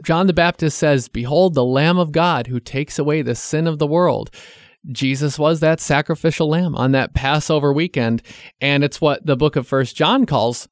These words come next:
propitiation, which is just a fancy word for it's God's wrath poured out on someone else so that it doesn't fall on us.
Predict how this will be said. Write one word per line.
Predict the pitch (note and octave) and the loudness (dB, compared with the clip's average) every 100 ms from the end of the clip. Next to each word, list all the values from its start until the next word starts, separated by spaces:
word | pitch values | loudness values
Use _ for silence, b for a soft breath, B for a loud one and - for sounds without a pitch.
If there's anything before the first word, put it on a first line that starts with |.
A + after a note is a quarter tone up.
| _ | _
propitiation, | - F3 - F#3 D3 D3 B3 - C3 A#2+ B2+ b b b | -2 0 0 0 -2 0 0 -2 -2 -2 -6 b b b
which | - D#3 D3+ | -2 0 0
is | C3 | 0
just | E3 - | -2 -2
a | C3 | -2
fancy | E3+ E3 - C#3 | 0 0 0 -2
word | C3+ B3 C4 | 0 0 -2
for | - C#3 B2 B2 B B B B _ _ - | -2 0 0 -2 B B B B _ _ -8
it's | C3+ - | -6 -2
God's | E3 D#3+ A#2+ | 0 2 0
wrath | B2 C#3 B2 - | 0 0 0 -4
poured | - D#3+ D3+ | 0 2 4
out | C#3 C3 | 4 2
on | A#2+ B2 | -2 -2
someone | - C#3 A#2+ | -2 0 0
else | A2+ B2+ F3+ - - b b _ | -2 -4 -4 -8 -14 b b _
so | - C3 | -6 -2
that | A#2+ | -2
it | A2+ - | -2 0
doesn't | D#3 E3+ E3 | 0 0 -4
fall | - C3 B2+ - | 0 2 2 0
on | B2 A#2+ | -4 -4
us. | B2+ A2 - - - | -6 -8 -10 -16 -18